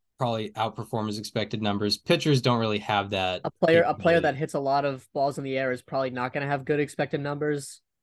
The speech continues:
Speaker 1: Right. Yeah, exactly. Um,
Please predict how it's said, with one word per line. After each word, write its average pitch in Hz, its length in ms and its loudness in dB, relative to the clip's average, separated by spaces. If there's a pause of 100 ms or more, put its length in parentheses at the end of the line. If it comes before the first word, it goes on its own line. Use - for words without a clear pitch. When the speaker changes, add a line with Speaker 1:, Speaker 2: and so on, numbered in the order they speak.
(760)
Speaker 1:
Right. 98 440 2
Yeah, 98 420 2 (680)
exactly. 101 680 -2 (340)
Um, 107 440 4